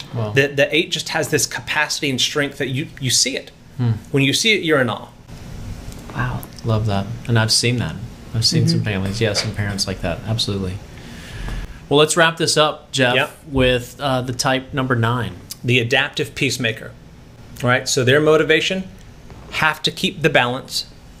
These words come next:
Speaker 2: have to keep the peace. When you have to do anything, you lose. As a nine, when you choose to create balance and to create peace, that's fantastic. But to keep it, you typically have to make peace.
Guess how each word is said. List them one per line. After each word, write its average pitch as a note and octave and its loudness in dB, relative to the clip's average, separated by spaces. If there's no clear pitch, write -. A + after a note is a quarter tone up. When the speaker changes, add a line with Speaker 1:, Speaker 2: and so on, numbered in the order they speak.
Speaker 2:
have C#3+ 0
to - -8
keep - -4
the - -10
peace. - -8
When A#2 4
you D#3 4
have D#3 -2
to E3+ -2
do F3 6
anything, C3+ 4
you B2+ 4
lose. A#2 2
As B2 2
a A#2+ 2
nine, C3 4
when B2 4
you C3 2
choose F3+ 0
to - 2
create C#3+ 4
balance F3 0
and A#2+ 2
to - 2
create C#3 2
peace, G#3 -2
that's C#3 2
fantastic. A2 -4
But - -2
to - 0
keep - -2
it, - 2
you D3 2
typically G3+ 4
have D3 0
to B2+ 2
make B2 2
peace. - -8